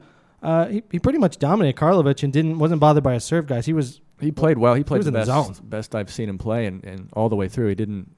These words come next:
Speaker 2: he didn't, um,
Speaker 1: Didn't drop
Speaker 2: seem
Speaker 1: a
Speaker 2: to
Speaker 1: set,
Speaker 2: get
Speaker 1: right?
Speaker 2: nervous. He didn't drop a set in the match. He broke Karlovic three times, which is
Speaker 1: Impressive.
Speaker 2: pretty much unprecedented in two sets. And it's good. I mean, this is a good development. The guy has a, is a, is a good player with a lot of talent and a, and a,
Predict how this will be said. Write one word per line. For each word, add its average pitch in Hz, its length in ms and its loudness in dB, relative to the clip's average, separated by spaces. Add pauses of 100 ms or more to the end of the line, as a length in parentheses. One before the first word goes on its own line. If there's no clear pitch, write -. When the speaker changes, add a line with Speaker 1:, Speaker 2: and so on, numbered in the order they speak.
Speaker 2:
he 107 100 -8
didn't, 98 320 -6
um, 87 360 -8
Speaker 1:
Didn't 147 160 -2
drop 127 120 0
Speaker 2:
seem - 60 0
Speaker 1:
a - 40 -4
Speaker 2:
to 110 40 -2
Speaker 1:
set, 147 60 2
Speaker 2:
get 107 120 0
Speaker 1:
right? 117 60 -2
Speaker 2:
nervous. 139 320 2
He 120 40 -6
didn't 110 140 -6
drop 104 220 -4
a - 20 -14
set 104 220 -6
in 113 60 -12
the 104 60 -8
match. 113 200 -6
He 107 80 -10
broke 117 260 -4
Karlovic 113 340 -4
three 127 200 -2
times, 113 400 -4
which 104 160 -8
is - 300 -10 (240)
Speaker 1:
Impressive. 104 320 -8
Speaker 2:
pretty 101 120 -4
much 92 300 -10
unprecedented 98 640 -8
in 98 80 -10
two 98 180 -10
sets. - 380 -8 (800)
And 160 100 2
it's 160 120 0
good. 208 140 4
I 147 60 2
mean, 156 180 2
this 165 160 -2
is 156 60 -4
a 143 60 -2
good 151 180 2
development. 131 380 2
The 113 60 -6
guy 127 220 2
has 123 180 0
a, 110 200 -4 (160)
is 107 180 -6
a, 101 160 -4 (320)
is 104 140 -8
a 107 60 -8
good 123 260 0
player 117 180 0
with 104 100 -2
a 110 40 -2
lot 110 160 0
of 107 80 -6
talent 107 380 -4
and 101 140 -6
a, 98 60 -8 (220)
and 104 120 -10
a, 95 80 -10